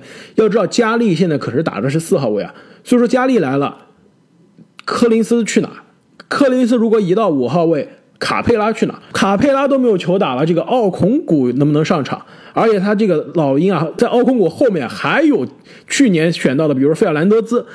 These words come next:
还有好几个其他的中锋啊。所以说老鹰现在这个阵容的问题需要去调整一下。其实我已经看到，我们录音的同时啊，已经看到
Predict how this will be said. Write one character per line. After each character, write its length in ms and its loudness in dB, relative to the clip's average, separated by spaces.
还 160 0
有 160 4
好 260 0
几 180 -4
个 140 2
其 160 -4
他 140 2
的 80 0
中 200 0
锋 160 0
啊。 140 -4
所 140 2
以 40 2
说 60 4
老 160 0
鹰 200 2
现 120 0
在 140 0
这 100 0
个 80 2
阵 240 -2
容 320 0
的 80 2
问 240 0
题 360 -2
需 380 -2
要 180 2
去 80 -4
调 240 -2
整 180 -2
一 60 -2
下。 240 -4
其 140 2
实 220 2
我 120 2
已 40 2
经 120 0
看 300 0
到， 160 0
我 60 0
们 180 0
录 180 2
音 80 2
的 80 0
同 220 -2
时 80 -2
啊， 100 0
已 40 0
经 120 -2
看 140 0
到 80 0